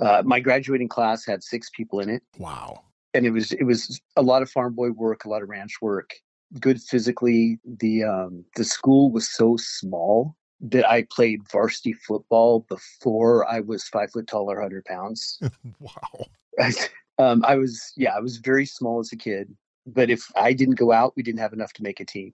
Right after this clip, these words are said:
Speaker 1: We played eight-man football, and you needed nine people register on the team before you'd be allowed to play. So I, I was the only one that was only on the defense team. Everyone else played both. Yeah, as you can imagine, I got my ass kicked thoroughly a lot. But that's,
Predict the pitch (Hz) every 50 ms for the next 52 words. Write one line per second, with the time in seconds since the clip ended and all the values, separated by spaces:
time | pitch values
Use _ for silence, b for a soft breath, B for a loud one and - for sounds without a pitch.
0 | _ - 110 110 107 104 104 - - 117 113 117 120 123 120 117 117 117 113 -
1 | - 127 - - 117 110 107 107 110 107 104 104 107 104 107 104 95 107 98 101
2 | 110 110 113 113 - - 120 117 - 113 110 110 110 - - - 120 110 98 101
3 | 98 - - 107 104 101 - - 104 95 95 95 101 98 92 90 90 - - -
4 | - 90 90 80 80 80 - _ _ _ _ - 120 113 107 110 110 113 113 117
5 | 117 113 - 139 139 143 135 135 139 131 123 127 123 117 113 104 104 - - -
6 | 127 120 117 113 107 104 101 95 - 101 95 - 90 85 - - - - 95 87
7 | 82 87 110 110 110 120 104 101 110 110 - - - 127 110 - - 95 92 95
8 | - - - _ _ _ _ _ _ - 202 139 131 - 139 147 135 127 143 -
9 | 135 127 120 117 113 110 - 113 113 117 110 113 110 - 117 113 110 - 104 101
10 | - - - - - _ - - - 104 87 - - - - - - - - 120
11 | 104 98 98 95 90 92 95 95 87 - - 92 87 95 - - - - - -
12 | _ _ _ _ - 214 160 113 127 123 113 127 113 117 113 - - - -